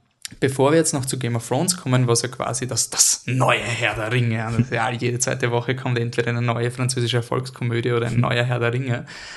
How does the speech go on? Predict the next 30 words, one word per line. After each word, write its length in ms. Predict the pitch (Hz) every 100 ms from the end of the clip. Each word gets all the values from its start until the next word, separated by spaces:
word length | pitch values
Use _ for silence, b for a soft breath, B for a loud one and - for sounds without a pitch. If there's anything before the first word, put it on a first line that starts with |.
| B B
Und 420 | 135 123 123 127
bevor 200 | 127 117
wir 80 | 135
zu 120 | 135
dem 200 | 131 147
kommen, 260 | 165 143 139
wollen 120 | 127
wir 80 | 135
noch 100 | 131
ganz 300 | - 127 -
kurz 340 | - 131 131
eben 300 | - 123 120
diese, 460 | 117 117 131 113 117 B B B B B _ -
dieses 720 | 123 - 120 113 - - - _ _ _ _
Bedürfnis 720 | - 131 131 160 - 151 127
durchgehen, 440 | - 127 117 127 117
warum 340 | 117 120 135
interessiert 540 | - 131 131 127 135 127
die 40 |
Leute 260 | 117 113 117
eigentlich 140 | 120
dieses 220 | 120 117 -
Fantasy-Ding 640 | 123 123 127 - 127 120
und 120 | 120
wieso 380 | 123 117 - 120
gibt's 440 | 123 131 131 - -
kein 500 | - - 117 117 -
zweites 500 | - - - 127 -
Harry 160 | - 123
Potter? 400 | - - -